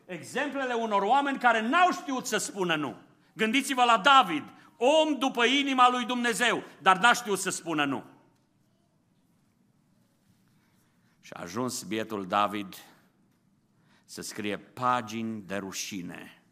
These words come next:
în viața lui. Și omul după inima lui Dumnezeu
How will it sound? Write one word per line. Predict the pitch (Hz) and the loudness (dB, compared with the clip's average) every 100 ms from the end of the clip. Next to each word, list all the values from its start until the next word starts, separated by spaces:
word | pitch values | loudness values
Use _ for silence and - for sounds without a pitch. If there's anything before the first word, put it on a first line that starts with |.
| _ _ | _ _
în | 80 | -18
viața | 80 85 80 80 | -12 -12 -12 -14
lui. | 87 85 - _ _ _ _ _ _ _ _ _ | -14 -16 -20 _ _ _ _ _ _ _ _ _
Și | - | -8
omul | 92 117 117 | -4 -2 -2
după | 104 107 | -4 -4
inima | 107 107 104 | -4 -4 -4
lui | 101 | -4
Dumnezeu | 95 98 95 87 101 101 98 | -6 -8 -8 -8 -8 -8 -10